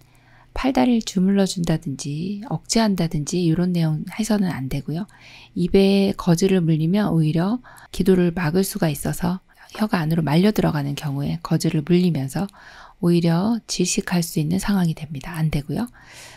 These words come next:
또 머리에 단단한 것을 대어주면 너무 딱딱합니다. 예, 부드러운 것을 대어주시는 게 맞습니다. 자, 오 번 같은 경우는 경련 대상자보다는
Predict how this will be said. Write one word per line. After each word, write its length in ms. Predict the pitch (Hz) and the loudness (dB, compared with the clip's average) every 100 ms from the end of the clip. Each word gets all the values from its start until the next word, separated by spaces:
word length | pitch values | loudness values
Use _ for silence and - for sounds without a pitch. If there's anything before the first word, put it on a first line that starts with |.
| - | -6
또 200 | - 185 | 0 2
머리에 320 | 165 165 208 214 | 6 6 6 4
단단한 520 | - 165 220 233 214 | 2 4 4 4 4
것을 240 | 190 196 | 0 0
대어주면 500 | 180 170 165 180 165 | 2 2 2 2 2
너무 220 | 160 135 | 0 -2
딱딱합니다. 880 | 160 - 285 - 175 139 - - - _ _ - | -2 -2 0 2 0 0 -6 -10 -16 _ _ -12
예, 80 | - | -6
부드러운 540 | - 175 240 254 202 | 0 4 6 6 4
것을 420 | 165 - 196 247 | 0 -2 0 0
대어주시는 600 | 233 170 135 151 - 165 | 0 -2 -2 -6 -6 -6
게 120 | 139 160 | -4 -4
맞습니다. 680 | 143 - 139 135 156 220 - - - - - - | -6 -8 -8 -6 -4 -4 -6 -18 -20 -18 -18 -12
자, 200 | - 170 - | -2 0 4
오 120 | 190 | 8
번 160 | 262 | 8
같은 260 | 262 247 220 | 8 6 6
경우는 540 | 202 170 165 226 190 175 _ - - - - - | 6 6 4 4 2 -2 _ -20 -20 -20 -16 0
경련 440 | 190 185 226 254 | 4 8 8 8
대상자보다는 1000 | 240 196 202 196 180 160 156 180 220 160 | 8 6 4 4 4 4 4 4 2 0